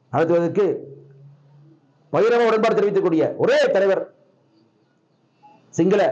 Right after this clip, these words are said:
தேசியவாத தலைவர், சிங்கள பெரும்பான்மை கட்சியின் தலைவர் நமது ஐக்கிய மக்கள் கூட்டணி தலைவர் சஜி பிரேமதாஸ் மட்டும்தான், வேற யாரும் கிடையாது.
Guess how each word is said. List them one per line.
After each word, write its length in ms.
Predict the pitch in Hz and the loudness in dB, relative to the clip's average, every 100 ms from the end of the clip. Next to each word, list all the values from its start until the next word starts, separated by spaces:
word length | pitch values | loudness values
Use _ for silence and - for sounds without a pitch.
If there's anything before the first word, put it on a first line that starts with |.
| - 147 | -2 -4
தேசியவாத 360 | 147 160 151 147 | -2 0 0 0
தலைவர், 240 | 165 165 - - _ _ _ _ _ _ - | 0 -2 -6 -18 _ _ _ _ _ _ -6
சிங்கள 220 | 151 180 | -2 0
பெரும்பான்மை 280 | 165 165 160 | 0 0 0
கட்சியின் 260 | 139 143 139 | -2 -2 -2
தலைவர் 260 | 156 160 - - _ _ _ _ _ _ _ _ _ - | 0 -2 -6 -20 _ _ _ _ _ _ _ _ _ -4
நமது 200 | 131 151 | 0 2
ஐக்கிய 180 | 147 160 | 0 0
மக்கள் 160 | 147 135 | 0 0
கூட்டணி 220 | 135 131 | -2 0
தலைவர் 240 | 147 165 - - - _ _ _ _ _ _ _ | 0 0 -4 -16 -20 _ _ _ _ _ _ _
சஜி 240 | 147 170 170 | -2 0 0
பிரேமதாஸ் 380 | 165 165 139 | 2 0 0
மட்டும்தான், 340 | 131 135 117 110 | -4 -4 -4 -2
வேற 100 | 143 | 0
யாரும் 140 | 139 | 0
கிடையாது. 260 | 110 95 | -2 -4